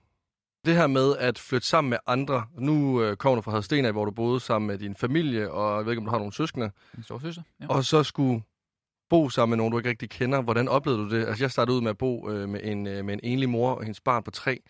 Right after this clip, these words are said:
Speaker 1: Du kan godt mærke sådan lidt,
Speaker 2: <laughs>
Speaker 1: altså, udover en, altså, udover det der bare at flytte hjemmefra og prøve sådan at få en hverdag til at fungere med at vaske tøj og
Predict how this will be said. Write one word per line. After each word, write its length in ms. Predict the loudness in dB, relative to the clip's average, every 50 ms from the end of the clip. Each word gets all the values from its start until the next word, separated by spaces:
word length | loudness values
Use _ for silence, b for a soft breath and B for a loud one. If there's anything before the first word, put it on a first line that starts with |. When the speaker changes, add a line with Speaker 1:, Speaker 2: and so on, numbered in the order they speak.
| b b b b
Speaker 1:
Du 60 | -6 -6
kan 100 | 0 2
godt 180 | 4 4 4
mærke 280 | 4 2 2 2 0 0 -2
sådan 100 | 0 0
lidt, 140 | 0 -2 -4 B -18 B
Speaker 2:
<laughs> 160 | B B B -4
Speaker 1:
altså, 180 | -2 0 2
udover 440 | 4 6 8 8 8 8 6 4 2
en, 200 | 0 -2 0 0
altså, 300 | 0 -2 -2 -2 -2 -2
udover 420 | 0 4 4 6 6 6 4 2 -2 0
det 80 | 2 2
der 100 | 2 4
bare 140 | 4 4 2
at 80 | 2
flytte 140 | 2 -2 0
hjemmefra 420 | 0 0 0 0 2 2 4 4 4
og 180 | 2 0 -2
prøve 300 | 0 0 2 2 2 2
sådan 120 | 0 -2 -4
at 60 | -2
få 80 | -2 -2
en 60 | 0
hverdag 260 | 2 2 2 2 0
til 100 | -2 -6
at 40 | -6
fungere 280 | -4 -4 0 0 2 2
med 100 | 2 0
at 60 | 0
vaske 240 | -2 -4 -6 -10 -2
tøj 400 | 2 4 6 6 6 4 2 0
og 280 | 0 0 0 -2 -4